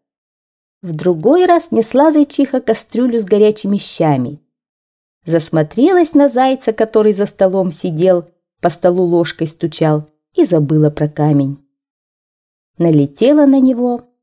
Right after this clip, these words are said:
щи пролила, сама ошпарилась. Горе, да и только. "Давай, заяц, уберем этот проклятый камень", взмолилась зайчиха. "Не ровен час кто-нибудь из-за него голову себе сломает".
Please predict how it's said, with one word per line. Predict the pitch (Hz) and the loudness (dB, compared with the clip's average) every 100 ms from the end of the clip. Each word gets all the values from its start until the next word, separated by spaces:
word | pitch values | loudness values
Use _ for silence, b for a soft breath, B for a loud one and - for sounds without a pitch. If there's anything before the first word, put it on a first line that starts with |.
| _ _ | _ _
щи | - - - 302 | -14 -10 -2 0
пролила, | 294 - 160 156 147 175 302 349 - _ _ _ | 0 -2 0 2 2 4 2 0 -4 _ _ _
сама | - - 147 147 202 214 | -12 -2 0 2 0 -4
ошпарилась. | - 147 - - 143 143 139 135 - - _ _ _ _ _ - | -8 -10 -8 -4 -2 -2 -4 -8 -14 -18 _ _ _ _ _ -10
Горе, | 135 175 269 156 - | -2 0 0 -2 -6
да | 147 185 | -4 -4
и | 156 | -4
только. | - 143 139 135 - _ _ _ _ _ _ _ _ _ | -2 -2 -2 -10 -14 _ _ _ _ _ _ _ _ _
"Давай, | 165 196 170 196 196 | -6 -4 0 0 0
заяц, | 175 214 208 214 | 2 2 4 2
уберем | 240 208 254 285 269 | 0 0 2 4 2
этот | 233 233 220 | 2 -2 0
проклятый | 240 233 240 233 247 | -2 0 0 0 -2
камень", | - 269 247 196 175 165 160 _ _ _ _ | -4 0 0 0 -2 -4 -8 _ _ _ _
взмолилась | 160 151 160 147 143 151 | -8 0 2 2 2 0
зайчиха. | 151 180 - 160 151 143 - b b b b b _ | -2 -4 -4 -6 -6 -10 -14 b b b b b _
"Не | 233 254 | 2 4
ровен | 277 285 277 | 4 4 2
час | 277 294 | 2 0
кто-нибудь | - - 302 277 277 277 | 0 0 2 4 2 0
из-за | 262 269 | 2 2
него | 277 294 | 4 2
голову | 233 330 294 233 196 | 2 2 4 2 -2
себе | 220 208 | -2 0
сломает". | 220 247 269 269 214 156 147 | 2 2 4 4 2 -2 -4